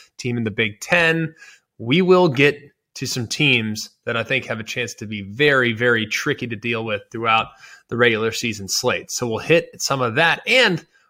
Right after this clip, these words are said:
we're gonna talk a little Notre Dame. There's a new episode of Eli's Places coming out, so we'll talk a little Notre Dame on the heels of what Eli and Brady Quinn have to say. And then finally, we will give you our A P poll takeaway of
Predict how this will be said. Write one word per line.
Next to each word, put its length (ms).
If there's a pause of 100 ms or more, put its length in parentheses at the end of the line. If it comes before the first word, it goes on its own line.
(120)
we're 100
gonna 100
talk 240
a 60
little 200
Notre 280
Dame. 240 (280)
There's 160
a 40
new 200
episode 440
of 100
Eli's 540
Places 540
coming 320
out, 240
so 120
we'll 120
talk 280
a 40
little 200
Notre 300
Dame 420 (320)
on 140
the 60
heels 340
of 80
what 200
Eli 560
and 280
Brady 300
Quinn 580 (600)
have 200
to 80
say. 200
And 100
then 80
finally, 420
we 160
will 160
give 280
you 240
our 300 (120)
A 320
P 420
poll 560 (360)
takeaway 840
of 400